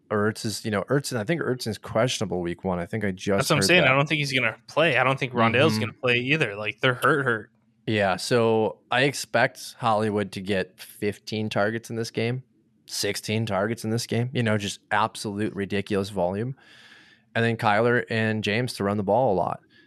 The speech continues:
Speaker 1: Um, and I think if you're, if you're a, a betting man, you're gonna slide Hollywood into that lineup week one, and you're probably gonna benefit just from the v-, the lion's share of the volume. But this, this definitely isn't the same situation as the Chiefs,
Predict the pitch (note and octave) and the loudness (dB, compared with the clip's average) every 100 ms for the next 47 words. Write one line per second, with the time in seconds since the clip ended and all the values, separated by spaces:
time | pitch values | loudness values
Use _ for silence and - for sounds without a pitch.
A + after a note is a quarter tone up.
0 | _ - G2+ G2 F#2 F2 F2+ F#2 _ _ | _ -6 -2 -2 -2 -4 -8 -14 _ _
1 | _ _ A#2 G#2+ G2+ A#2 G2+ A2 A2 F#2+ | _ _ -4 -2 -2 -4 -4 -2 -2 -2
2 | - G2+ - A2 A2 G2 G#2 - G#2+ G2+ | -6 -8 -4 0 0 -2 -8 -4 -2 0
3 | G#2 A2 G#2 G#2 A#2 G#2+ A#2+ G2+ - G2+ | 0 0 0 0 0 0 0 -2 0 0
4 | G2+ G2 G#2+ G#2 G#2+ G#2 G2+ F#2+ F#2 G#2+ | 2 0 2 2 0 0 0 2 0 0
5 | A#2 G2+ F#2+ G#2 G#2+ G2+ F2+ A#2 G#2 A2 | -2 -4 -6 -4 -2 -4 -4 0 0 0
6 | G2+ G2 G2 G2 - F#2+ G2 G2+ G2+ F#2 | -2 -2 -2 -4 -4 -6 -4 -4 -6 -6
7 | F2+ - F#2+ F2+ G2 A2 G#2 G2+ F#2+ E2+ | -8 -6 -4 -2 -2 -2 -2 0 0 -2
8 | E2+ B2 E3+ B2 G2+ F#2+ - - - - | 0 2 4 2 -2 -6 -12 -20 -20 -20
9 | - _ _ - - A2+ A2 G2+ G2 - | -20 _ _ -20 -2 2 4 4 0 -2
10 | A#2+ - B2+ - D3 D3+ D3+ C3+ A#2 A2 | -6 -2 -4 0 4 2 2 -2 0 -2
11 | G#2+ G2 - G2+ - - G2 F#2 - F#2+ | -2 -6 -4 -4 -4 -4 -2 -2 -2 -2
12 | E2+ E2 - F2+ - | -4 -6 -6 -6 -8